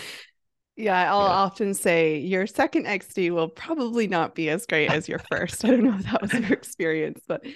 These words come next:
Speaker 1: that's usually the trend I find. That's why the important part is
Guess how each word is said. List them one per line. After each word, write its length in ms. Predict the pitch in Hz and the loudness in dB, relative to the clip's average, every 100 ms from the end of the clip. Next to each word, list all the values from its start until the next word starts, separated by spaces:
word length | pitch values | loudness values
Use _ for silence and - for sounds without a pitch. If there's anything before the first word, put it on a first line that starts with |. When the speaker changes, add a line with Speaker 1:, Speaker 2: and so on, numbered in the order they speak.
| - - _ | -16 -20 _
Speaker 1:
that's 180 | 160 165 | -8 -4
usually 300 | 190 180 180 | -4 0 2
the 120 | 165 | 2
trend 320 | 170 165 151 151 | 0 -2 -2 -2
I 120 | 151 | -2
find. 360 | - 143 139 | -2 -2 -2
That's 240 | 165 196 - | 0 -2 0
why 140 | 180 | 0
the 180 | 165 151 | 2 0
important 600 | 156 165 - 175 151 - | -2 -4 -2 0 0 -4
part 260 | - 151 139 | -4 -4 -2
is 500 | - - - - | -4 -4 -6 -10